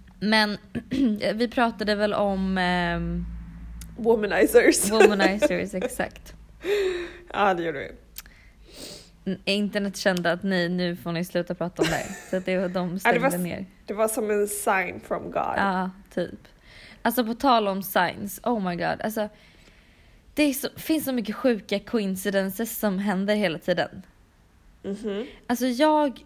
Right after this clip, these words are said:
Speaker 1: det är en tjej som bloggar som heter, eller som instagrammar som heter Josefin H J. Vet du vem hon är?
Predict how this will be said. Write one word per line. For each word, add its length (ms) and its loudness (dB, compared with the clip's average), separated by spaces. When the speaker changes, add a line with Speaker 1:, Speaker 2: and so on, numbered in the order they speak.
Speaker 1:
det 120 -2
är 140 2
en 100 0
tjej 300 0
som 240 -4
bloggar 400 0
som 180 -4
heter, 400 0
eller 220 -2
som 180 -8
instagrammar 500 -4
som 160 -8
heter 180 -4
Josefin 440 -4
H 260 -4
J. 280 -4
Vet 220 -4
du 60 -18
vem 120 -4
hon 140 -4
är? 220 -6